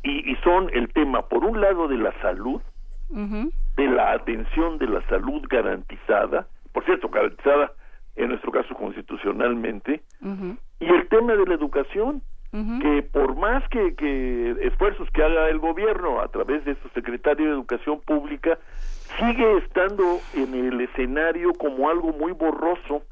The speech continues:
Speaker 1: confuso, <clears throat> y desafortunadamente también marcado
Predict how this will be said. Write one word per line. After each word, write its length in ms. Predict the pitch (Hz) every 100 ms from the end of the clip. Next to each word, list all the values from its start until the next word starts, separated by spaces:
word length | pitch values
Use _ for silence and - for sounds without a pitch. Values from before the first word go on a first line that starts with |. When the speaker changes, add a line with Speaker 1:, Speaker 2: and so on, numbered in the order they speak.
| - - - - -
Speaker 1:
confuso, 800 | 127 117 - 196 214 - 151 156 - - - - - - -
<clears throat> 320 | 247 220 -
y 60 |
desafortunadamente 1120 | 170 160 165 139 156 - 143 190 190 175 165 175
también 420 | 170 143 139 175
marcado 640 | 160 127 - 147 143 147